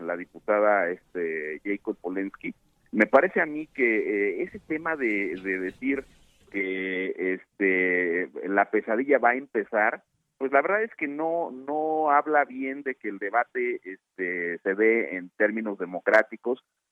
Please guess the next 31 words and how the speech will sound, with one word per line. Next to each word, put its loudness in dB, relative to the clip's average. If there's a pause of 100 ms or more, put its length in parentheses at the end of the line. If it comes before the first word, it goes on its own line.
(100)
sino, 6
eh, 0
se, -2
se -2
escucha, -4
este, -10
se -4
lee 4
entre -2
líneas -2 (320)
una 0
especie 4
de 6
amenaza -2
para -2
las -6
instituciones -8
electorales, 0 (380)
porque 2
hay 2
un -4
aferramiento, 0
eh, 0
de -2
parte 0
del -6
oficialismo, -8
eh, -4
respecto -2
del 2
ine. -6